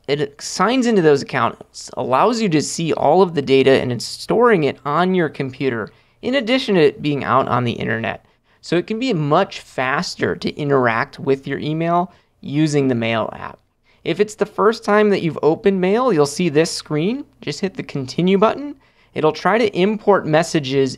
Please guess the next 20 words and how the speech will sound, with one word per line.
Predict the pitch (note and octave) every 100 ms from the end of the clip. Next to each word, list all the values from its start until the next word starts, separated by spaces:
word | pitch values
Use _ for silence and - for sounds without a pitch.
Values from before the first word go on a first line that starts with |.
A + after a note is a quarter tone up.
| _
if | F3+ G#3+ A3+ -
there's | E3 D#3 - _
media | C#3+ D3 E3+ F3 F3 D#3
or, | C3+ C3+ C3+ - - _ -
uh, | B2
data | C3 D3+ D#3 E3+
already | A#2+ D3 D3
on | C3+
your | C3+
computer | C3+ A#2+ - C3+ B2+
for | - C#3+ C#3+
your | C#3 C3
email | C3 B2+ A#2+
messages. | A#2+ - - B2 A1 G#1 _ _ _ _
In | - D#3+
this | A3 D4
account, | C4 C4+ F#3+ C#3+ -
though, | D3+ D3 D3+ -
there's | D3 C#3
no | D3 D3 D#3+ F#3 G3 G3 F#3